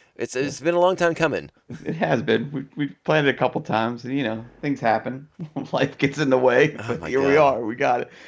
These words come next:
Speaker 2: The movie didn't go anywhere, right?
Speaker 1: Well, like,
Speaker 2: Like
Speaker 1: like Jurassic Park, life t-, finds a way on occasion,
Speaker 2: Right.
Speaker 1: too. So that's the
Speaker 2: That's
Speaker 1: good
Speaker 2: right.
Speaker 1: news.
Speaker 2: Right.
Speaker 1: No,
Speaker 2: Right.
Speaker 1: man, this has been a blast. I, I, uh, how much,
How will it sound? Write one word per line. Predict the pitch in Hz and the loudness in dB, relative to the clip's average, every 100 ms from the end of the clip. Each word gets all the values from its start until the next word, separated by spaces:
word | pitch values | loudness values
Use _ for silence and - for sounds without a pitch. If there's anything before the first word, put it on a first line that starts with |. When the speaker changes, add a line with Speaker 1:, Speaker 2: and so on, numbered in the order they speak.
| - | -8
Speaker 2:
The | - | -2
movie | 151 175 175 | 2 4 4
didn't | 170 156 | 2 4
go | 151 147 | 6 8
anywhere, | 131 117 117 131 143 | 6 4 4 2 -2
right? | 78 123 147 175 | -2 -2 -2 -2
Speaker 1:
Well, | 131 147 | 2 4
like, | 135 160 | 6 4
Speaker 2:
Like | 151 | 4
Speaker 1:
like | 190 | 2
Jurassic | 127 175 170 143 | 4 2 2 0
Park, | 147 139 | 0 0
life | 107 127 135 - | 4 2 2 -4
t-, | - | -20
finds | - 151 196 | -2 0 2
a | 139 | 0
way | 98 80 - | 0 0 -6
on | - 92 | -10 -8
occasion, | 95 90 117 | -4 -4 -2
Speaker 2:
Right. | 117 | -4
Speaker 1:
too. | 95 73 - _ | -4 -6 -8 _
So | - 110 | -6 0
that's | 120 135 | 0 0
the | - | -2
Speaker 2:
That's | 123 | -2
Speaker 1:
good | 101 | -2
Speaker 2:
right. | 85 | -4
Speaker 1:
news. | 82 - _ _ _ _ _ _ | -6 -10 _ _ _ _ _ _
Speaker 2:
Right. | - - - _ _ - - _ | -16 -16 -16 _ _ -20 -20 _
Speaker 1:
No, | - | -4
Speaker 2:
Right. | 151 | -2
Speaker 1:
man, | 135 135 | 0 -2
this | |
has | 156 | -4
been | 160 | -2
a | 156 | -2
blast. | 147 143 120 | 2 4 4
I, | 113 123 98 120 | 2 0 0 -2
I, | 92 | -2
uh, | 101 117 | -2 -2
how | 127 | -2
much, | 160 170 - - - | 0 0 -2 -10 -14